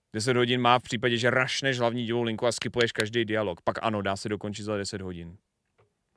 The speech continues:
Ale reálně, když si ji hraješ jako nějakým volnějším tempem, tak je to spíš tak těch třicet. Já tam mám teďko dvacet pět, ale hej.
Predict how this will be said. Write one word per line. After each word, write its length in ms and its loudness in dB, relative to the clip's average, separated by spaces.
Ale 200 8
reálně, 360 8
když 120 -2
si 120 -2
ji 60 2
hraješ 340 4
jako 180 -2
nějakým 340 0
volnějším 400 -2
tempem, 300 -2
tak 120 -6
je 60 -8
to 60 -4
spíš 220 -10
tak 140 -4
těch 160 -6
třicet. 280 -4
Já 120 4
tam 100 -2
mám 120 0
teďko 200 -2
dvacet 360 -2
pět, 240 -6
ale 160 -10
hej. 240 -14